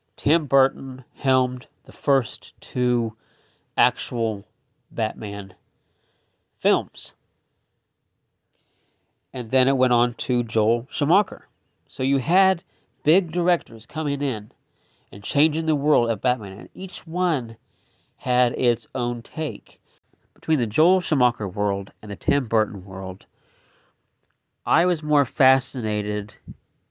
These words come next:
in the Tim Burton world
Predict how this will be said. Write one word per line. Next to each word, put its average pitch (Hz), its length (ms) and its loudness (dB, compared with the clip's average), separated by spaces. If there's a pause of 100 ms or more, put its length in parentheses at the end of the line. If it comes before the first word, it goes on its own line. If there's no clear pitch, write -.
(960)
in 110 340 -8
the 104 260 -2
Tim 104 280 -8
Burton 120 380 -2
world - 200 -14